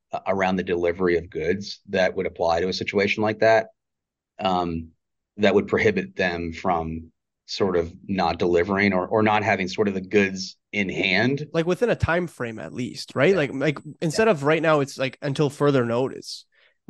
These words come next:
Speaker 2: a six-month time frame or three-month time frame or nine-month time frame or something that's, you know, somewhat reasonable versus there are
Speaker 1: Yeah.
Speaker 2: people who have outstanding redemptions for eleven years, ten years.
Speaker 1: That's right.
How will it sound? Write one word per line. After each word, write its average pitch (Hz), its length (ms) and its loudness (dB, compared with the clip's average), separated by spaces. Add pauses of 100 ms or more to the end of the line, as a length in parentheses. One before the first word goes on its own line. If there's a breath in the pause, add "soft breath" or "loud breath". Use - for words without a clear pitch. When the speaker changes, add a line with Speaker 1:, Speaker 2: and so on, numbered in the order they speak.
(140)
Speaker 2:
a 139 40 -6
six-month 160 600 0
time 151 260 2
frame 135 520 0
or 98 120 -14 (120)
three-month 143 520 4
time 127 280 -2
frame 117 560 -6
or - 200 -16
nine-month 131 460 2
time 123 240 -2
frame 123 260 -2
or 113 60 -4
something 180 540 -2 (280)
that's, - 300 -2 (640)
you - 80 2
know, 139 240 6 (320)
somewhat 160 560 2 (100)
reasonable 139 880 -4
versus 135 500 2
there 190 160 2
are 196 120 2
Speaker 1:
Yeah. 185 120 0
Speaker 2:
people 160 120 -2
who 135 100 0
have 135 140 2
outstanding 135 380 0
redemptions 120 420 -4
for 117 160 -8
eleven 117 320 -4
years, 131 320 -6
ten 139 180 2
years. - 480 -6 (100)
Speaker 1:
That's 120 160 0
right. 104 300 0